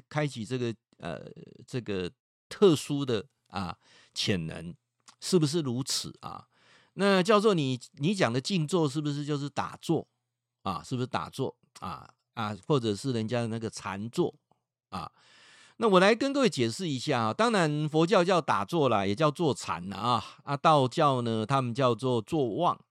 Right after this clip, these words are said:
西方叫冥想，都对，啊，都对。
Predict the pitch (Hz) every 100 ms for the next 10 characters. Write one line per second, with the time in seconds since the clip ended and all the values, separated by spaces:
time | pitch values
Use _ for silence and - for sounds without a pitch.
0 | _ _ _ _ - - 147 151 156 147
1 | 156 117 107 135 131 98 62 _ _ _
2 | _ _ 240 262 285 - _ _ _ _
3 | _ _ 107 107 131 143 120